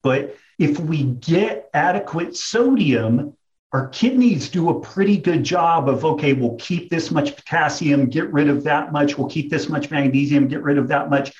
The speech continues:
But if we are underpowered in our sodium intake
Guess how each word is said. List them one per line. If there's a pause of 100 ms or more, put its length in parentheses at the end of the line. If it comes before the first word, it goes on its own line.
(500)
But
if
we
are (160)
underpowered (800)
in
our
sodium
intake